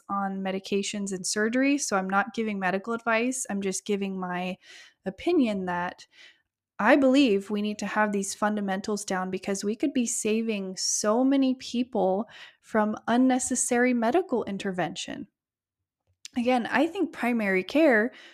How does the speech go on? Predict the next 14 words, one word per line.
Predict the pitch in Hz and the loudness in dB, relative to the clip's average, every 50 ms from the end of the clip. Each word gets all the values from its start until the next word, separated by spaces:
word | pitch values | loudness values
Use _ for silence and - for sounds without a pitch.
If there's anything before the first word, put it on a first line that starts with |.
| - _ | -20 _
should | - - 254 247 233 | -6 -2 -2 2 2
be | 254 247 | 2 0
health | 233 226 233 262 330 - | 2 2 0 0 0 -2
coaching. | - - 233 214 - - 165 143 - - _ - - | -4 -2 -2 -2 -2 -6 -8 -8 -10 -12 _ -4 -2
<laughs> | 233 220 - - - - | 0 0 0 -2 -8 -6
We | 220 226 233 | -2 -2 -2
have | 226 - - - 262 262 - | 2 4 4 4 4 2 -4
to | - 262 254 262 220 | -6 -6 -4 -2 -2
educate | 226 233 247 240 - 226 208 - - | -2 -2 -4 -6 -4 -4 -4 -4 -6
people | - 226 214 - 214 202 - | -6 -8 -4 -2 -2 -2 0
on | - 202 208 | 0 -4 -2
those | 208 208 202 - | -2 -6 -6 -6
basics | - 196 202 220 - - 214 - - - | -6 -6 -6 -6 -6 -6 -8 -8 -8 -10
because | - 214 - - - 208 208 202 208 - - | -14 -12 -10 -2 0 0 0 0 -2 -6 -10